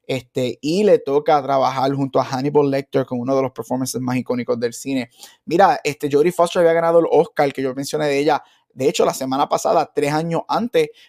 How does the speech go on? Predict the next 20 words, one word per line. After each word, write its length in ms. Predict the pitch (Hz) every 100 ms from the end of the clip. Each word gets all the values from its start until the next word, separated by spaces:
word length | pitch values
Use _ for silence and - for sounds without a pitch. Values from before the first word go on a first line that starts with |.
| _
por 200 | 147 139
The 180 | 135 131
Accused, 640 | 123 - 190 226 220 - -
y 160 | 165
nuevamente 480 | 151 160 170 180 180
gana 200 | 156 165
su 140 | -
segundo 460 | 170 139 131 156 175
Oscar 340 | 151 151 160
por 180 | 151 139
Mejor 300 | 135 135 131
Actriz 500 | 160 _ 131 147 147
por 160 | 147 139
Silence 440 | - 127 143 131
of 160 | - 131
the 140 | 127
Lambs, 360 | 120 135 147 143
cementando 760 | - 139 143 139 135 135 143 170
su, 240 | 175 156 -
su, 480 | - 151 143 131